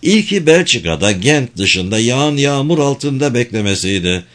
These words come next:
Eve dönüş yolundaydı ve cebinde hiç parası kalmamıştı.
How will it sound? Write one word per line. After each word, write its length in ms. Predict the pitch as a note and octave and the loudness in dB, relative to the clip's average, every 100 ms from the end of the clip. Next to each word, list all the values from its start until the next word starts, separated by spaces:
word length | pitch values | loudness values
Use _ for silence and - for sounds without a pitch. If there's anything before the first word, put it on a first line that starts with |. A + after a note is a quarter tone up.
| - _ | -20 _
Eve 240 | F#2 B2+ C3+ | -2 0 0
dönüş 300 | F3+ G3+ E3 | 0 -2 -2
yolundaydı 640 | C3 A2 G2+ G2 F#2 G#2 | -2 -2 -2 0 0 2
ve 140 | A2 | 0
cebinde 500 | G2 B2 B2 C#3+ D3+ | 0 -2 -2 0 0
hiç 180 | G3 - | 0 -2
parası 360 | C#3+ C#3+ C3+ C3+ | -2 -2 -2 -2
kalmamıştı. 880 | G#2 C3 A#2+ G#2 G2+ - F2+ F#2 | -2 -2 -2 -2 -2 -2 -2 -4